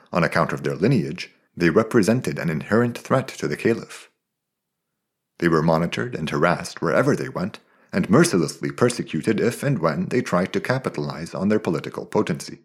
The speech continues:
This sustained pressure led to the clan's effective disintegration, as it was never allowed to develop any structure or leadership. The only exception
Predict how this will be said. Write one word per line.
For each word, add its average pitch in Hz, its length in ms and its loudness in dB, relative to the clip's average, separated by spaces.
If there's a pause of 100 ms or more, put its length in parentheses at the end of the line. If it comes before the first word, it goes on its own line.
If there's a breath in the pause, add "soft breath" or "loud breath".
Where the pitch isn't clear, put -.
(1600)
This - 220 2
sustained 87 600 2
pressure - 400 -2 (320 soft breath)
led 127 180 6
to 139 80 2
the 135 100 4
clan's 113 440 0
effective 98 500 -2
disintegration, 92 880 -2
as 87 160 -6
it 90 140 -4
was 82 160 2
never 95 380 2
allowed - 420 -4
to - 80 -2
develop 87 500 0
any 143 160 2
structure - 640 -6
or - 180 -10
leadership. - 600 -4 (2250)
The - 140 2
only 190 340 6
exception - 600 -2